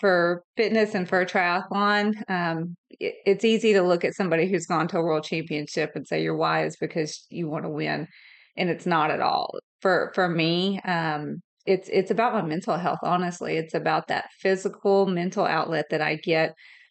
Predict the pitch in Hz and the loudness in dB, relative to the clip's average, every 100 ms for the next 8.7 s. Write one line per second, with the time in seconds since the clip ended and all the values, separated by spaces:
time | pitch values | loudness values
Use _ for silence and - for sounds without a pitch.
0 | _ 208 180 175 165 165 175 147 185 196 | _ 0 2 4 2 0 -4 0 0 0
1 | - 190 180 180 180 - - 185 175 170 | 2 4 4 4 0 -4 -4 -2 -2 -4
2 | 170 - 190 185 170 160 185 170 175 208 | -10 -10 -4 -2 -2 -2 -4 0 -2 -2
3 | 208 214 208 196 165 180 - 185 190 175 | -2 0 0 0 2 -2 0 -2 0 0
4 | 165 180 165 151 - 151 165 160 151 156 | 0 0 -4 -6 -4 -4 -2 0 0 -2
5 | _ 160 156 151 170 160 151 160 156 160 | _ -2 0 -2 -2 -4 -2 -4 -4 -6
6 | - - 165 165 - 151 147 147 151 - | -8 -4 -4 -2 -2 -2 -2 -4 -6 -8
7 | - - - - 185 170 170 165 156 147 | -18 -20 -20 -6 -2 0 -2 0 0 0
8 | - 160 180 165 160 160 165 | -4 -4 0 2 2 2 0